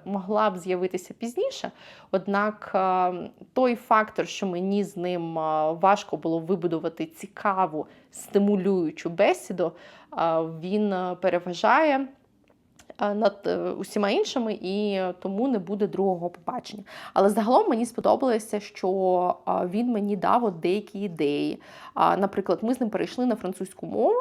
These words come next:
на хвилин п'ять. Я так, знаєте, "brush up" трошки, як, е, під, е, brush up on my French, типу, освіжила, освіжила свою французьку, таке приємне відчуття, я не говорила нею десь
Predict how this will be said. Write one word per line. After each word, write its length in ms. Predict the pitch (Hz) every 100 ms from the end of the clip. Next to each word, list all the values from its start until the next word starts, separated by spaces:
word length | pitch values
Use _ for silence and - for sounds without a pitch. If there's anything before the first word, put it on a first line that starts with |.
| 539 - - - -
на 300 | - 190 190
хвилин 400 | 196 - 202 196
п'ять. 480 | 196 - 196 196 -
Я 160 | 185 208
так, 180 | 185 180
знаєте, 320 | 226 254 196
"brush 480 | 170 202 220 220 247
up" 180 | 196 - - -
трошки, 400 | 160 151 - -
як, 420 | 165 - - -
е, 100 | 165 -
під, 200 | 208 170
е, 140 | 165 190 - - - - 175 - 165
brush 300 | 175 196 247
up 140 | 247
on 160 | 240 214
my 300 | 196 196 190 -
French, 380 | 185 - - -
типу, 440 | - - - 170 - - -
освіжила, 600 | 190 - 220 180 180 147
освіжила 500 | - - 180 214 202
свою 300 | 202 - 170
французьку, 520 | 170 170 - 370 -
таке 240 | 175 190 202
приємне 420 | 202 190 190 185
відчуття, 380 | 170 - 180 302
я 100 | 240
не 100 | 196
говорила 440 | 185 185 226 226
нею 260 | 190 185 180
десь 300 | 170 170